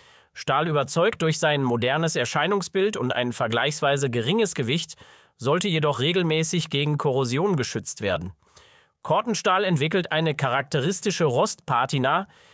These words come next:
die das Material dauerhaft vor weiterem Durchrosten schützt.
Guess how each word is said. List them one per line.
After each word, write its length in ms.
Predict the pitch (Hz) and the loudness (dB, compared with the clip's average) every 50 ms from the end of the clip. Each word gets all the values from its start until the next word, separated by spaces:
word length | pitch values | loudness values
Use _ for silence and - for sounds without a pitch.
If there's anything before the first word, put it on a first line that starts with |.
| - - _ - | -20 -20 _ -4
die 60 | 123 | 0
das 180 | 120 135 127 151 | 0 0 2 2
Material 540 | 143 143 - 143 139 131 131 147 170 185 | 0 0 0 -2 0 0 0 2 2 2
dauerhaft 500 | 160 127 160 190 220 196 165 175 165 - | 2 2 2 2 2 2 2 0 -2 0
vor 180 | - 170 156 135 | 0 0 0 2
weiterem 460 | 127 131 151 170 180 156 147 143 139 | 2 0 0 0 0 0 0 0 2
Durchrosten 640 | 120 139 165 180 170 139 127 147 147 - - 165 139 | 2 2 2 2 2 2 0 0 -2 -2 -4 -4 -4
schützt. 500 | - - 180 185 165 - - - - - | -2 0 -2 -2 -2 -4 -8 -10 -12 -20